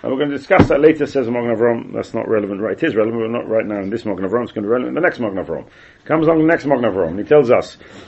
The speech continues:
on the Ramah, "V'im roitze lahakdim lekabel of Shabbos and plaga mincha ve'elek rishus biyodot." So let's get this clear. The Mechaber is telling us that the Nacht is three quarters of a mil before seventy-two minutes. We're just gonna stick to seventy-two minutes 'cause, uh, that's easiest. Three quarters of a mil before seventy-two minutes. All the way back,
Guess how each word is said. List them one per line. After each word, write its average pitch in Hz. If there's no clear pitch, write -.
on 180
the 190
Ramah, 190
"V'im 139
roitze 190
lahakdim 170
lekabel 165
of -
Shabbos 165
and 135
plaga 156
mincha 156
ve'elek 160
rishus 156
biyodot." 160
So 143
let's -
get 196
this 185
clear. 180
The 151
Mechaber 226
is -
telling 233
us 208
that 185
the 170
Nacht 190
is 196
three 226
quarters 196
of 180
a -
mil 185
before 160
seventy-two 139
minutes. 156
We're 208
just 220
gonna 190
stick 170
to 143
seventy-two 139
minutes 131
'cause, 113
uh, 123
that's 131
easiest. 147
Three 262
quarters 247
of 208
a -
mil 214
before 185
seventy-two 160
minutes. 139
All 311
the 302
way 277
back, 247